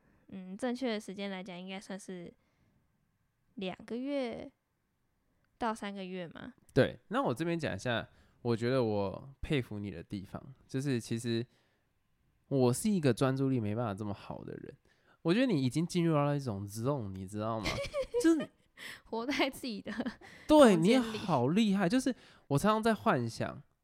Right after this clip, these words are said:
Speaker 2: 如果有一个空间是可以让我进入到心流，就是我要做什么事情都不会被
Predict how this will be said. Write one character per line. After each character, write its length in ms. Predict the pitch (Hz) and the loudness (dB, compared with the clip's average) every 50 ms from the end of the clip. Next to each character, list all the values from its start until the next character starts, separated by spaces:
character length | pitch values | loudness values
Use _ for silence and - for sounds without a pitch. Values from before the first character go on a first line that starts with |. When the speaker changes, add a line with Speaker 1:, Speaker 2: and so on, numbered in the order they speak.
| _ _ _ _ - | _ _ _ _ 0
Speaker 2:
如 200 | 131 165 226 233 | 2 2 4 4
果 200 | 226 156 123 110 | 4 4 4 4
有 200 | 104 95 98 104 | 2 0 0 -2
一 80 | 113 | -2
个 400 | 113 120 123 113 107 101 90 - - | -2 0 2 2 2 0 -2 -6 -10
空 400 | - - - - 131 120 127 127 | -10 -8 -4 -4 -4 -2 -4 -6
间 340 | 117 117 120 110 107 110 123 139 _ | -4 -2 -2 -2 -2 -2 -6 -12 _
是 200 | - - 185 185 | -10 -6 -6 -4
可 100 | - 151 | -2 -2
以 40 | 113 | -2
让 220 | 104 120 135 110 | 0 -2 -2 -4
我 80 | 98 95 | -4 -6
进 200 | - - 120 117 | -10 -8 -8 -6
入 120 | 117 113 | -4 -4
到 140 | 117 113 113 | -4 -4 -6
心 540 | - - - - 131 127 123 127 127 123 113 | -6 -8 -10 -8 -8 -6 -6 -6 -8 -8 -8
流， 260 | 107 98 - - - _ _ - | -10 -10 -10 -14 -18 _ _ -14
就 80 | 123 113 | -12 -10
是 180 | 113 113 - - - _ _ _ _ _ | -10 -10 -12 -14 -20 _ _ _ _ _
我 120 | - 107 107 | -8 -4 -4
要 80 | 113 | -4
做 280 | 131 - - 165 139 107 | -4 -4 -4 -2 -2 -2
什 120 | - - | -4 -8
么 80 | - - | -12 -14
事 220 | 107 - 117 113 | -12 -8 -8 -8
情 180 | 107 - - - - _ _ _ _ _ | -8 -10 -14 -16 -18 _ _ _ _ _
都 140 | - 123 117 | -4 -4 -4
不 120 | 117 113 | -4 -4
会 80 | 104 104 | -6 -4
被 160 | 101 117 110 | -4 -6 -8